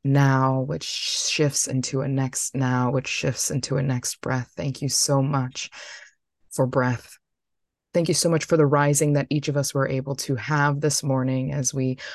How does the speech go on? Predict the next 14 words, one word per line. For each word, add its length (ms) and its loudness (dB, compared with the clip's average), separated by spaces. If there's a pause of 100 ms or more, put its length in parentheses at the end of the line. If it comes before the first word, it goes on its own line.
(160)
opened 260 4
our 160 2
eyes, 340 -2
realizing 500 -2
that 120 -4
our 140 0
body 520 4
maintained 800 -2
its 300 -2
livelihood. 1200 4 (300)
<laughs> 120 0 (220)
<laughs> 540 -4
and 120 2
vitality 840 0